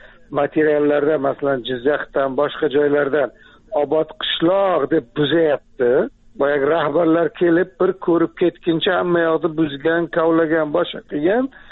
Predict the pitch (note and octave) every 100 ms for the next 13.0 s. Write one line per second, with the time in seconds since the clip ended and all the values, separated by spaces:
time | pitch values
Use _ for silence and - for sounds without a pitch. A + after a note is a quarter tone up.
0 | - - E3+ G3 - B3 B3+ - G#3 F#3
1 | F#3 D#3 A#3 G#3+ F#3+ G#3 G3 G#3+ G3 G#3
2 | G3+ F#3+ E3+ C#3+ - C#3 A2+ - - _
3 | _ - - - D3+ E3 F#3 F#3 - E3+
4 | F#3+ F3+ F3 F#3 F3 F3+ F#3 F3+ G3 -
5 | F#3+ F#3 - G3 F#3+ G3+ - - - -
6 | - C#3 C3+ - D#3 E3 E3 D#3 E3+ -
7 | E3 D3+ - F3 F3+ G3 F#3 - - D#3
8 | D3+ D3+ F3+ G3 E3 A#3 C#4 B3 G3 E3
9 | E3 F3 D#3 F3+ C#3+ E3 D#3 D#3+ - -
10 | - - F#3+ - - D#3+ E3+ D3 C#3 C3+
11 | E3 F3 - - - D#3 D3+ - E3 -
12 | D3+ C3 - A#2 - _ - - G3